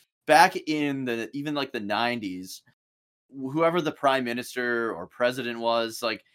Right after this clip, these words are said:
everybody ripped on him, right? But now you rip, I, if I rip on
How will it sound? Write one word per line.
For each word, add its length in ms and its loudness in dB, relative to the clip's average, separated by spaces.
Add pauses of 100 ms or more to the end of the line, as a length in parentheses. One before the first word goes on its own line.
(200)
everybody 560 4
ripped 380 -2
on 180 -4
him, 300 -12
right? 320 2 (280)
But 140 4
now 460 8
you 240 0
rip, 320 2 (100)
I, 220 6 (180)
if 160 -2
I 200 6
rip 340 2
on 500 0